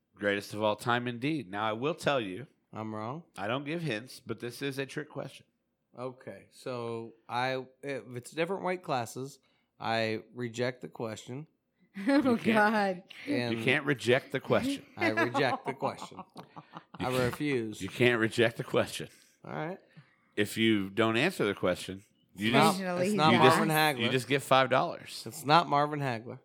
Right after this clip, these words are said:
Speaker 1: It's not Marvin Hagler.
Speaker 2: No, I know it's not Marvin Hagler. So what's the trick?
Speaker 1: I
Speaker 2: 'Cause
Speaker 1: didn't
Speaker 2: you
Speaker 1: say
Speaker 2: got a
Speaker 1: it's not
Speaker 2: trick
Speaker 1: Marvin.
Speaker 2: there.
Speaker 1: I just repeated what you said.
Speaker 2: Yeah, I said what it was. He,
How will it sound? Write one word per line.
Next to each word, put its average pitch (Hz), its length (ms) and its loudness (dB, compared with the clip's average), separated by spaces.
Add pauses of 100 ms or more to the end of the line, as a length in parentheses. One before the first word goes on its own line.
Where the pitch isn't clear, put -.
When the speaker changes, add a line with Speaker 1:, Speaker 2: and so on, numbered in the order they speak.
Speaker 1:
It's - 160 -12
not 117 180 2
Marvin 110 280 0
Hagler. 82 340 -12 (200)
Speaker 2:
No, 143 280 -10
I 120 100 -4
know 170 220 -6
it's 120 160 -14
not 98 200 -12
Marvin 107 320 -10
Hagler. 104 400 -16
So 135 200 -10
what's 143 180 -6
the 135 80 -12
trick? - 320 -12 (100)
Speaker 1:
I 98 40 -4
Speaker 2:
'Cause 107 80 0
Speaker 1:
didn't 147 140 -2
Speaker 2:
you 123 40 -4
Speaker 1:
say 127 120 -2
Speaker 2:
got 147 80 6
a 135 40 2
Speaker 1:
it's 120 160 -4
not 135 120 4
Speaker 2:
trick 127 80 0
Speaker 1:
Marvin. 120 200 4
Speaker 2:
there. 117 80 4
Speaker 1:
I 135 60 4
just 131 200 -6
repeated 123 440 0
what 101 100 -2
you 131 140 -2
said. - 180 -8
Speaker 2:
Yeah, 107 180 -8
I 120 80 -2
said 123 240 -4
what 117 140 -6
it 110 80 -6
was. 101 340 -12 (2500)
He, - 80 -18